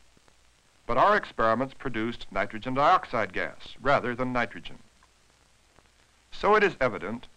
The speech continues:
that while E zero values can tell us which reactions are possible, they do not enable us to predict which products will result.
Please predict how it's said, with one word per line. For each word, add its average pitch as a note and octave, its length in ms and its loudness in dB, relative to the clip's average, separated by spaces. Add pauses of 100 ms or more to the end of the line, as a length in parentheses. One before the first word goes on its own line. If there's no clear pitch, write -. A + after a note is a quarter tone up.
(220)
that - 180 -4
while D3 340 6
E B2+ 140 -2
zero B2+ 260 0
values G#2+ 400 -2
can D#3+ 380 0
tell G2+ 220 -4
us G#2+ 160 -2
which - 440 -8
reactions G#2+ 460 -4
are E2+ 80 -12
possible, C#3 580 0 (520)
they A#2+ 100 0
do A#2+ 140 -2
not F3 200 6
enable G#2+ 380 0
us A2 140 -4
to - 100 -14
predict A2 380 -4 (100)
which - 240 -6
products F#2+ 400 -2 (240)
will G#2+ 100 -6
result. G2+ 400 -6